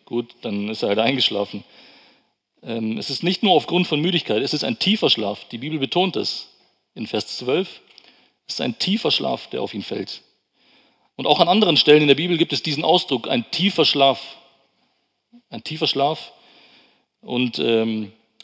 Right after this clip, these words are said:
in all den anderen Beispielen und auch in diesem bin ich überzeugt, ist Gott derjenige, der diesen Schlaf gibt. Gott lässt Abraham einschlafen. Gott ließ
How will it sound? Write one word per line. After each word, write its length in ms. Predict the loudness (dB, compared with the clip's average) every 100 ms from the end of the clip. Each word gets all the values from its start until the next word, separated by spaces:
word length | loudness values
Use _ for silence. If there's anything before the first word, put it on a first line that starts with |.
| _ _ _ _
in 120 | -4
all 100 | -2
den 100 | -2
anderen 280 | 0 -2 2
Beispielen 560 | 2 2 0 -2 -2 -2
und 140 | -4
auch 160 | -4 -2
in 80 | -4
diesem 260 | -4 -4
bin 100 | -4
ich 80 | -4
überzeugt, 480 | -6 -2 -4 -4 -14 _ _ _ _ -6
ist 160 | -4 4
Gott 320 | 6 6 4
derjenige, 460 | 4 4 2 2
der 100 | 2
diesen 260 | 0 0 0
Schlaf 560 | 2 4 2 0 -12 -16 -8
gibt. 420 | -8 -8 -16 -18 _ _ _ -2
Gott 460 | 2 2 0 -12 -16 -20 _ _ _ -2
lässt 240 | -2 0
Abraham 320 | -2 0 -2
einschlafen. 600 | -2 -2 -4 -8 -12 -6
Gott 200 | -2 -2
ließ 280 | -2 -4 -4